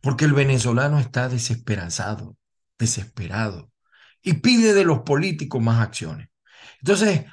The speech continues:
algunos dicen, "No, no puede ser que le quitemos las sanciones. No puede ser, tan entregado." Pero ellos no sufren las sanciones. Ellos no padecen las sanciones.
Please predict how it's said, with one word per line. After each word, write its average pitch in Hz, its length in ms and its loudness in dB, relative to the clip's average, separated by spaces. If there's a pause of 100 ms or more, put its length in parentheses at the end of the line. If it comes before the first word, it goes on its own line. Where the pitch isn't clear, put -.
algunos 170 460 2
dicen, 165 300 0
"No, 196 60 0
no 170 380 0
puede 165 260 -2
ser 170 340 -2
que 143 80 -4
le 143 160 -4
quitemos 160 500 -2
las 127 160 -4
sanciones. 127 840 -4
No - 160 -12
puede 165 260 -4
ser, 156 280 -4
tan 156 180 -4
entregado." 151 880 -2 (340)
Pero 139 180 0
ellos 165 240 2
no 156 180 2
sufren 151 600 -4
las 107 160 -6
sanciones. 117 580 -8 (520)
Ellos 147 260 4
no 165 240 4
padecen 147 640 0
las 107 160 -2
sanciones. 113 580 -6